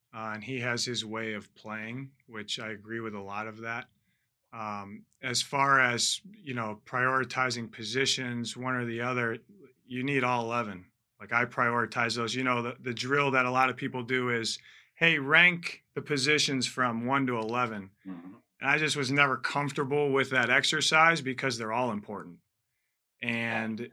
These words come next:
Speaker 1: you know, to say that, "Well, we don't, this, in,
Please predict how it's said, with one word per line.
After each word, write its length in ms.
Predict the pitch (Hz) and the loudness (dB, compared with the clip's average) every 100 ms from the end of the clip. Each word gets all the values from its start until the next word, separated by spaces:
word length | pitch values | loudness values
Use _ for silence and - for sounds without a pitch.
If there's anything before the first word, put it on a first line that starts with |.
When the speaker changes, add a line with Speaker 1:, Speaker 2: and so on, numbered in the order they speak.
| _ | _
Speaker 1:
you 100 | 120 | -6
know, 180 | 120 113 | -2 -2
to 80 | 113 | 2
say 380 | - 147 139 131 | 2 6 6 4
that, 400 | 127 123 120 131 | 4 4 2 0
"Well, 460 | 131 127 120 120 - _ _ _ _ | 2 4 2 -2 -10 _ _ _ _
we 140 | 131 147 | 0 2
don't, 320 | 151 139 139 - - 127 | 4 2 -2 -10 -20 2
this, 320 | 151 147 - 127 _ 143 | 4 4 0 -6 _ -4
in, 220 | 135 | -4